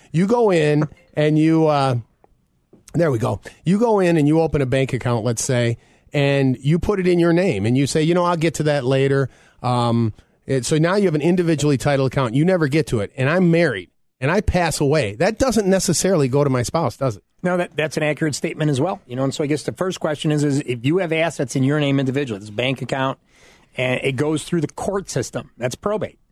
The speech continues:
Speaker 2: You know, a-, and so the question is, is, okay, well, who gets that? And again, it, it's the misconception 'cause people think, "Oh, I'm married. It must go to my wife." You know what?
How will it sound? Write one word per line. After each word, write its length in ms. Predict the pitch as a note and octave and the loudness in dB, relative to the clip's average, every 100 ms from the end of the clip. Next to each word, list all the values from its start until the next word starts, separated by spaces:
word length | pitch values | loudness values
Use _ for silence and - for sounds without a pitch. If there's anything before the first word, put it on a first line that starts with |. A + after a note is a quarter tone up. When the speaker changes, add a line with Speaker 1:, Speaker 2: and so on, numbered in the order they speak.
| _ _ - | _ _ -6
Speaker 2:
You 40 | |
know, 100 | C#3+ | -2
a-, 220 | D3+ - - | -2 -6 -4
and 160 | D3 | -4
so 160 | - D#3+ | -2 -4
the 120 | C#3 | -4
question 420 | - F#3+ F#3+ F3 | -6 -6 -4 -2
is, 180 | E3 D3+ | 0 0
is, 180 | D3+ C3+ | 0 0
okay, 220 | C3 D#3 | -4 -2
well, 100 | C#3+ | 0
who 120 | D3+ | 0
gets 240 | C#3 D3 - | -2 -4 -6
that? 120 | G#2 | -4
And 100 | B2+ | -2
again, 220 | D3+ D#3+ | -2 0
it, 180 | C3 C#3 | 0 0
it's 180 | C3+ - | -2 -2
the 80 | |
misconception 640 | D3 E3 - C3+ E3+ E3+ C3+ | -4 -2 -4 -4 -6 -6 -6
'cause 160 | C3+ | -6
people 180 | - D3+ | -6 -6
think, 180 | D3+ G3+ | -4 -2
"Oh, 120 | C4 | -2
I'm 120 | A#3+ | 0
married. 280 | G#3+ B3+ E3 | 0 0 0
It 20 | |
must 180 | C#3+ E3 | -2 -2
go 120 | F3+ | -4
to 100 | D3+ | -4
my 160 | D#3+ C#3+ | -2 0
wife." 380 | C#3+ D#3 - _ _ _ - | 0 -2 -8 _ _ _ -6
You 60 | D#3+ | -2
know 40 | |
what? 140 | D#3+ | 0